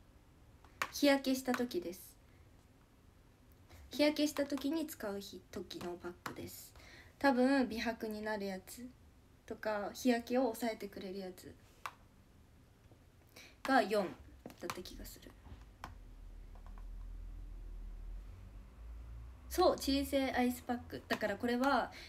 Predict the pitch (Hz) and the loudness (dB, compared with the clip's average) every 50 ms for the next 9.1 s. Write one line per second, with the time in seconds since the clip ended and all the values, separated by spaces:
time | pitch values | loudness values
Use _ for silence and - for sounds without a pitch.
0 | - - - 285 277 269 269 269 277 269 - 269 269 269 269 262 247 233 254 262 | -8 2 4 4 4 4 4 2 2 2 2 -2 0 0 -2 -2 0 2 4 4
1 | 285 277 262 240 202 196 - - - - - - - - - - - 262 240 240 | 6 6 6 4 2 0 -6 -10 -12 -16 -18 -18 -16 -16 -16 0 4 4 4 4
2 | - - 240 240 - 185 - - 240 220 214 - 214 - - 208 214 226 240 240 | 4 0 0 0 0 -2 -4 -2 -2 -4 -4 -6 -10 -12 -10 -10 -8 -6 -6 -6
3 | 233 - - 220 208 - - - - - - - - - - - - - 277 277 | -6 -6 -12 -16 -16 -18 -18 -18 -18 -18 -18 -16 -18 -16 -16 -16 -8 -4 4 10
4 | 359 349 339 339 330 277 277 285 320 311 302 294 277 269 285 294 294 294 294 302 | 12 12 12 12 8 6 6 6 2 0 2 0 0 0 0 0 0 0 0 0
5 | 311 311 - 294 269 269 269 269 269 269 254 254 269 262 254 - 262 254 - 262 | -2 -2 -4 -6 -6 -4 -6 -6 -4 -4 -6 -4 -6 -6 -4 -4 -6 -4 -4 -6
6 | 254 - 262 247 247 - 247 247 - 247 240 240 - 247 240 247 254 254 - - | -6 -6 -6 -8 -6 -6 -8 -6 -6 -6 -8 -6 -6 -4 -2 -2 -4 -4 -8 -18
7 | - - - - - - - - - - - _ - - - - 277 262 233 - | -20 -20 -20 -20 -20 -20 -20 -20 -20 -20 -20 _ -20 -20 -4 2 2 2 2 2
8 | - 233 240 - 254 254 262 240 226 240 - 214 202 - 202 196 202 - - - | 0 -4 -2 2 4 4 4 4 2 0 -4 -8 -8 -6 -8 -8 -8 -10 -14 -16
9 | 196 | -16